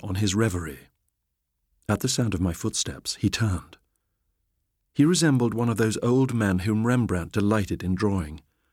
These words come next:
the knotted hands, the black drooping eyebrows, the thin-lipped ecclesiastical mouth. White as a miller with dust, hot and draggled, I was hardly the kind of visitor that any self-respecting custodian would welcome, but he greeted me with every courtesy.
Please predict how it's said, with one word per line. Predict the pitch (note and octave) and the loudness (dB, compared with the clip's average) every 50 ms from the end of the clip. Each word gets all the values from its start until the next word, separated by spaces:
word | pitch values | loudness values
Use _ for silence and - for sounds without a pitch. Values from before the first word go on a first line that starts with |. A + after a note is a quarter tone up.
| _ _ | _ _
the | - | 2
knotted | G2+ G2+ G#2 F#2+ - G2+ - | 2 2 2 0 -2 -6 -6
hands, | - A2 A2 G2 E2+ C#2+ C#2+ D2+ - - - _ _ _ _ | -4 -4 -4 -4 -4 -6 -6 -8 -8 -8 -10 _ _ _ _
the | - | -4
black | F#2 - A2 A#2 A2+ A2 | 0 2 2 0 0 -2
drooping | F#2 G2+ A2 G#2 - A2+ G#2 A2 | -2 0 0 0 0 0 0 0
eyebrows, | A2 A2 G#2+ E2+ E2+ D#2+ C#2+ C#2+ C2+ - - _ - _ _ _ _ _ | 0 0 0 0 -2 -4 -6 -8 -12 -14 -14 _ -20 _ _ _ _ _
the | - G#2+ | -2 -2
thin-lipped | - - C3 B2+ C3+ C3 A#2+ A#2 A#2+ - - - | 0 2 4 4 4 4 4 2 0 -2 -4 -10
ecclesiastical | - - - A2 G#2+ F#2+ G2+ F#2+ F2 F2 - - F2 - G#2 | -8 -2 0 2 2 2 2 2 0 0 -2 -4 -4 -4 -2
mouth. | F#2+ G#2 G#2+ G#2 E2+ - - - - _ _ _ _ _ _ _ _ _ _ _ _ _ _ _ _ _ _ | -2 0 0 -2 -2 -4 -10 -18 -20 _ _ _ _ _ _ _ _ _ _ _ _ _ _ _ _ _ _
White | - A2+ F#2+ A#2 D3+ F3 F#3 F3+ | -6 -2 0 2 2 2 2 0
as | - B2+ A#2+ B2 | 0 0 0 0
a | |
miller | A#2+ A#2 A#2+ A2+ G2+ F#2 | 0 2 2 2 2 2
with | E2+ F2+ F#2 - _ | 0 0 -2 -2 _
dust, | - A#2 C3 C#3 C3+ - - | -2 0 0 0 -2 -6 -6
hot | - - A#2+ A#2+ - - A2+ | -6 -4 -4 -4 -2 -2 0
and | G#2+ G#2 | 0 2
draggled, | - G#2 G#2+ G#2+ G#2+ E2 D#2+ C#2 C#2 D2 - - - - - _ _ _ - | 2 2 2 2 2 -2 -4 -8 -12 -14 -18 -20 -20 -20 -20 _ _ _ 0
I | A#2+ A#2+ | 2 2
was | A#2 C3 A2+ | 4 4 4
hardly | A2+ C#3+ E3+ F#3 F3+ E3+ C3+ | 4 4 4 4 4 4 2
the | A#2+ | 2
kind | A#2+ - A#2 G#2+ G#2 | 2 0 2 2 2
of | G2 | 2
visitor | F2+ G#2+ F#2+ G2 F2 G2 F2+ | 2 0 0 0 0 0 0
that | G2 G2 - | -2 -2 -2
any | - G#2 G2 | 0 0 0
self-respecting | F#2 - - A2 G2+ - - F#2+ - - G2 F#2 - - F#2 F2 | 0 0 0 0 0 0 -2 -4 -2 -2 -2 -4 -2 -2 -2 -2
custodian | F2 - F#2 - - - A#2+ B2 B2 G#2 - - C#2+ D#2 F#2+ | -2 -2 -4 -4 -2 0 0 2 2 2 0 -4 -8 -10 -10
would | G2 G#2 G#2+ | -10 -4 -2
welcome, | A#2 C#3+ D3 C3 - - D2+ - - - _ _ _ _ _ _ _ _ _ | 0 0 0 0 -2 -6 -10 -10 -14 -20 _ _ _ _ _ _ _ _ _
but | - A#2 B2 | -2 0 2
he | C#3 C#3 | 2 2
greeted | - G3 A3+ A#3+ A#3 - F2 | 2 4 4 4 2 2 0
me | F2 E2+ E2+ F2 | -2 -2 -2 -4
with | G2+ G#2+ A#2 - - | -4 -4 -4 -2 0
every | C3 A#2+ - - E2 | 0 0 0 -2 -4
courtesy. | - - C3 B2 - - - - - E2 - | -2 -2 0 0 0 0 -2 -2 -4 -6 -10